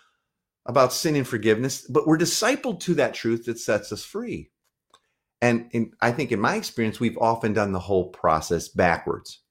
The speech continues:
We expect people to first believe what we tell them is truth,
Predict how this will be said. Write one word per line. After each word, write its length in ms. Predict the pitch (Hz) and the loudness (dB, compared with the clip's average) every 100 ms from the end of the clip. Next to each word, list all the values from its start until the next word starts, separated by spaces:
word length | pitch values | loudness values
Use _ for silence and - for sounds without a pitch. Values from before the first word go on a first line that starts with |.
| - - - | -20 -20 -2
We 100 | 101 | 0
expect 320 | - 131 120 | 2 0 2
people 240 | 131 120 | 0 0
to 80 | 95 90 | 0 2
first 300 | 127 120 - | 2 2 2
believe 400 | 101 117 135 131 | 4 6 4 4
what 140 | 127 | 2
we 180 | 110 95 | 0 -2
tell 300 | - 175 160 | 2 4 6
them 180 | 123 104 | 6 4
is 120 | - | 0
truth, 680 | - - 240 110 101 - | -4 2 6 6 4 -6